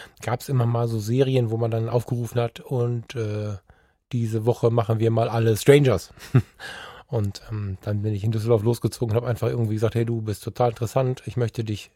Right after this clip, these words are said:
nicht anbaggern oder so, guck, da ist meine Freundin, aber darf ich dich fotografieren?“ So, gibt's tausend Ideen, wie ich Menschen anspreche, aber hab dann halt, wenn ich ein Foto gemacht hab, denen eine Karte gegeben und denen das dann per E-Mail geschickt, wenn sie es haben wollten,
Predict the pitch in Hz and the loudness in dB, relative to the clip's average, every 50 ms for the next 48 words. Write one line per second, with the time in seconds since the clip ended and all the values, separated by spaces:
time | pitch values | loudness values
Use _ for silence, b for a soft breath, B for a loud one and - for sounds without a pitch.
0 | _ - 120 123 131 143 151 139 - - - - - - _ _ - - - _ | _ 2 4 6 8 8 8 8 6 2 -8 -16 -20 -20 _ _ -20 -20 -20 _
1 | _ _ _ _ _ - - 131 131 123 127 127 123 135 127 127 123 123 127 123 | _ _ _ _ _ -2 0 2 4 6 6 6 6 6 4 4 4 4 4 2
2 | 117 127 135 123 - - - 110 107 - 110 107 110 - - 110 107 101 - - | 2 2 0 0 0 -2 -4 -4 -2 0 2 2 2 2 0 0 0 0 0 0
3 | 123 123 135 139 - B B B B B B B - 120 120 107 101 87 87 - | 2 2 2 0 0 B B B B B B B -2 0 2 2 0 0 -2 -4
4 | 98 - - 110 107 110 98 92 - 113 110 113 139 147 - _ - 127 135 131 | -8 -6 -6 -6 -4 -4 -4 -4 -4 -4 -4 -4 -4 -6 -10 _ -4 0 0 0
5 | - B B B B B B B _ _ _ - - 117 - - - - 117 139 | -2 B B B B B B B _ _ _ -14 -10 -10 -10 -10 -4 2 6 6
6 | 147 131 143 143 143 - _ _ _ _ _ _ - 160 135 117 139 143 143 131 | 6 6 4 2 -2 -4 _ _ _ _ _ _ -2 0 2 4 4 4 4 4
7 | 123 143 120 117 135 135 127 131 131 135 - - - 123 - - 117 - 120 117 | 4 2 2 4 2 2 2 0 -2 -4 -2 0 -2 -2 0 -2 -2 0 0 0
8 | 113 110 B B B B B B B B B B 131 - - - 123 110 107 117 | 0 0 B B B B B B B B B B -2 0 2 2 2 4 4 2
9 | 120 113 - - - - 127 143 143 - - - 147 143 139 127 123 131 127 - | 2 0 -4 -8 -2 2 2 4 2 2 0 0 0 0 2 0 0 -2 -2 -2
10 | - 120 - - 117 120 117 110 - 123 131 - - 117 110 107 110 113 113 113 | -2 -4 -2 0 0 0 0 -2 0 -2 -2 -2 -2 -4 -4 -2 -2 -2 -2 -2
11 | 113 107 - 117 117 113 107 98 - 117 107 - 127 120 180 180 175 156 131 123 | -2 -4 -2 -2 -2 -2 -4 -4 -4 -2 -2 0 0 2 6 8 8 8 8 6
12 | - - 120 - - 113 107 110 101 - 110 110 113 110 113 110 113 113 135 131 | 2 -2 -4 -4 -4 -4 -4 -6 -8 -6 -6 -4 -4 -2 -2 -2 -2 -2 -6 -8